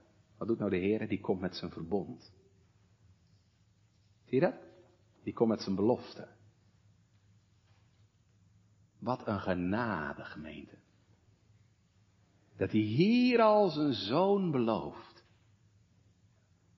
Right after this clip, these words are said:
Al zo lief heeft God de wereld gehad dat hij zijn enige geboren zoon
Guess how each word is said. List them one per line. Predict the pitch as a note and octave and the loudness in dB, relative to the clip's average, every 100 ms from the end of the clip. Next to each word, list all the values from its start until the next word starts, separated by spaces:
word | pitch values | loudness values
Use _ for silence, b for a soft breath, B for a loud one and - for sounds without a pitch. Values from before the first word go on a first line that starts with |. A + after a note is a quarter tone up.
| _ _ _ | _ _ _
Al | - F#3+ G#3+ G#3+ G#3+ | 6 8 10 10 10
zo | D#3 F3+ F3+ | 8 6 6
lief | C#3 D3+ D3+ | 6 6 6
heeft | D3+ E3+ | 0 -2
God | - A#2+ | -2 0
de | G#2 | 4
wereld | G#2+ A2+ G#2+ | 4 4 0
gehad | - F2 F2 E2+ | -4 -4 -4 -6
dat | - | -6
hij | F2+ | -6
zijn | D#2+ D#2+ - - | -6 -8 -8 2
enige | C3+ D3+ D#3+ D#3+ - | 6 6 6 4 0
geboren | A#2 A2 G#2+ F#2 | -2 0 0 -2
zoon | - F#2 F#2 D#2+ D2+ | -2 -2 -2 -4 -10